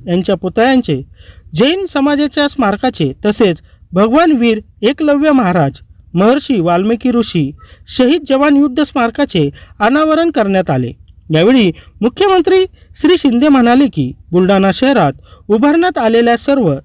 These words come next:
संत महापुरुषांची स्मारके ही आपल्या सर्वांना आजही प्रेरणा व ऊर्जा देणारे ठरतील.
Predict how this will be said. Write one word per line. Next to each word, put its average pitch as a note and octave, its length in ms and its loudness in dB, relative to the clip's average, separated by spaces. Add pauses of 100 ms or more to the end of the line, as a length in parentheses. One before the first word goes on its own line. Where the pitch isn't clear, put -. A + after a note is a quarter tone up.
(120)
संत C4 260 0
महापुरुषांची C4+ 800 0
स्मारके C#4 420 0 (360)
ही A#3 100 4
आपल्या F#3+ 400 0 (360)
सर्वांना D4 500 2
आजही A3 440 0 (520)
प्रेरणा C4 480 0
व G3+ 180 0
ऊर्जा A#3+ 240 0
देणारे C#4 360 0
ठरतील. C3 420 -4